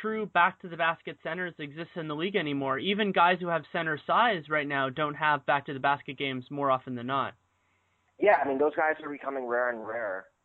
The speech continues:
Speaker 2: And they, which, which in a way almost makes them more valuable because you can run a team out against eighty percent of the league pretty easily. Then you play the Pacers, you have to have different personnel matched with Roy Hibbert. It's just you have to be really, really big to be a good post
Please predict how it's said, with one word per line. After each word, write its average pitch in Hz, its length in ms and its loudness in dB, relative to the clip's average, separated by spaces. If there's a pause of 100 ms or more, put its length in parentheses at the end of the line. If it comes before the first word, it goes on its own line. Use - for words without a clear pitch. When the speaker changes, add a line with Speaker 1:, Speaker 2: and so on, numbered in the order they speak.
(100)
Speaker 2:
And 139 120 -4
they, 160 180 -6
which, 170 140 -4 (180)
which 190 140 -6
in 196 80 -2
a 185 40 0
way 196 200 -2 (100)
almost 165 260 -2
makes 147 200 -4
them - 100 -16
more 127 260 -2
valuable 98 540 -4
because 107 380 -4 (260)
you 160 100 0
can 170 140 -6
run 160 160 0
a 156 160 -2
team 147 180 -10
out 135 140 -6
against 123 320 -6 (380)
eighty 147 160 2
percent 143 320 -2
of 127 60 -4
the 120 40 -4
league 127 300 -2
pretty 117 240 -6
easily. 110 420 -4
Then 127 140 -2
you - 40 -18
play 139 140 0
the 117 80 -2
Pacers, 113 560 -4 (400)
you 120 80 -10
have 143 200 -6
to 147 60 -4
have 139 120 -2
different 135 200 -8
personnel 120 380 -4
matched 117 220 -8
with 95 100 -8
Roy 101 160 0
Hibbert. 104 320 -6 (500)
It's - 140 -6
just 180 120 -6
you 208 40 -2
have 220 80 -4
to 208 80 -2
be 185 40 2
really, 156 280 0
really 143 180 2
big 117 340 -2
to 113 60 -20
be 117 120 -8
a 104 80 -8
good 104 160 -8
post 101 180 -10